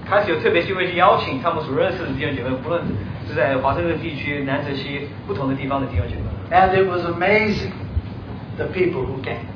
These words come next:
Speaker 1: 那时候是相当的奇妙，参加这特会的弟兄姐妹们。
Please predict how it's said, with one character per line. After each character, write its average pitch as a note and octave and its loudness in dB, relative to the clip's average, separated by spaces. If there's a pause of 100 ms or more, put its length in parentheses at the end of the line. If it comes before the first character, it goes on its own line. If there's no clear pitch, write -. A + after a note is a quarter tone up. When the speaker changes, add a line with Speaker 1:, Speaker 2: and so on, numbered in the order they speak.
(220)
Speaker 1:
那 D#3 -6
时 D#3+ -6
候 D#3 -2
是 D#3 -4
相 F#3 4
当 F#3 2
的 F3 0
奇 - -4
妙， C#3 2 (240)
参 F3+ 0
加 F#3+ 6
这 F#3+ 0
特 G#3+ 4
会 A3 4
的 C3+ 0
弟 C#3 -6
兄 C3+ -2
姐 B2 -6
妹 B2 -6
们。 - -8